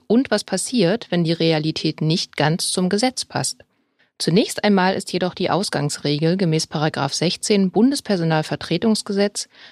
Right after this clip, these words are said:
und die vergleichbare Regelung in den Landespersonalvertretungsgesetzen wichtig.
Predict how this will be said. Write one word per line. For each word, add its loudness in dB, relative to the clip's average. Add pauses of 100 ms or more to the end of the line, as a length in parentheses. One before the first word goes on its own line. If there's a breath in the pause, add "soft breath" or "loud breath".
(180 loud breath)
und 4
die 2
vergleichbare 0
Regelung 0
in 2
den 4
Landespersonalvertretungsgesetzen -2
wichtig. -8